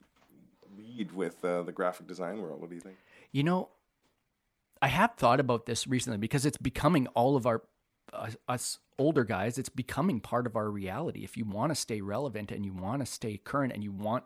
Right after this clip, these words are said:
Speaker 2: to keep getting clients, you have, you're having to change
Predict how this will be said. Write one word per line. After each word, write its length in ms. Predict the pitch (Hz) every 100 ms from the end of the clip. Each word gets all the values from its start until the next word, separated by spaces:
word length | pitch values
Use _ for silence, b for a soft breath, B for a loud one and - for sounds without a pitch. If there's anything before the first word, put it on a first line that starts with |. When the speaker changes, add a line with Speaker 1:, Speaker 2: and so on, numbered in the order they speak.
| _ -
Speaker 2:
to 80 |
keep 320 | 110 - 147 131
getting 280 | 120 104 98
clients, 640 | - 175 117 117 - - b b b b b b b b b b b b
you 140 | 147 135
have, 200 | 127 131 -
you're 140 | 117
having 260 | - 135 165
to 80 | 110
change 800 | - 120 135 147 123 107 -